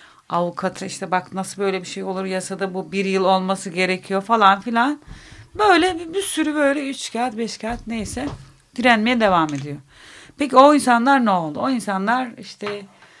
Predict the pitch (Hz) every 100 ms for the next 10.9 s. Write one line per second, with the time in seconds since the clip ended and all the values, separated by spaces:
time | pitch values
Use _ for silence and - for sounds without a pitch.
0 | _ - - - - 190 226 220 196 190
1 | 185 196 196 - 196 185 190 190 175 160
2 | 151 147 156 175 202 196 175 170 175 160
3 | 139 143 151 185 190 185 165 160 151 170
4 | 156 160 143 139 165 143 - 151 139 139
5 | 165 151 143 - - 147 147 143 151 147
6 | 143 139 151 139 160 233 - - - -
7 | - - _ _ - 339 269 - 359 311
8 | 185 220 233 233 226 208 165 143 - 190
9 | 190 196 180 170 170 190 196 190 190 208
10 | 196 175 170 160 175 208 160 202 233